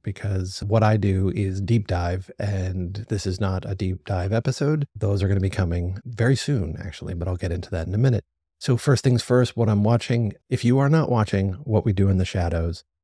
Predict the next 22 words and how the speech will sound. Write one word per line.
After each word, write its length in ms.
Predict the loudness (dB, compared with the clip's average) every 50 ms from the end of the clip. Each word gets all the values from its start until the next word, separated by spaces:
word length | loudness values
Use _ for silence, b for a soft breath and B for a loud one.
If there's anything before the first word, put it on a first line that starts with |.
| _ _ _ -6
you 160 | -2 0 0
have 280 | 0 2 2 0 0 0
to 80 | 0
begin, 460 | 2 2 2 2 2 0 2 0 0
and 100 | 0 0
you 80 | 0 0
have 240 | 0 0 -2 -2 -2
to 80 | -4
begin 400 | -4 -4 -4 -4 -2 -2 -2 -2
now. 380 | -2 -2 -2 -2 -4 -6 -8 -10 -6
It 160 | -4 -2 -2
is 200 | -2 -2 -4 -4
amazing. 1000 | -6 -6 -6 -6 -4 -4 -2 -2 0 0 0 0 0 -2 -2 -2 -2 -2 -4 -4 -8 _ _ _
The 120 | -2 -2
character 680 | -2 0 2 2 4 4 2 2 2 2 4 4 4 2 0
Laszlo, 560 | 0 2 4 4 4 4 4 4 4 4 2
Matthew 480 | -2 -2 0 0 0 -2 -2 -2 -2 -2
Berry, 600 | -2 -2 -2 0 2 2 2 2 0 0 -2 -4
is 440 | -2 0 0 0 0 0 -2 -6 -6 -2
a 200 | 0 0 0 0
comedic 520 | -2 -4 -2 0 2 2 2 0 -2 -2 -8
genius. 480 | -2 0 0 2 2 2 0 0 -2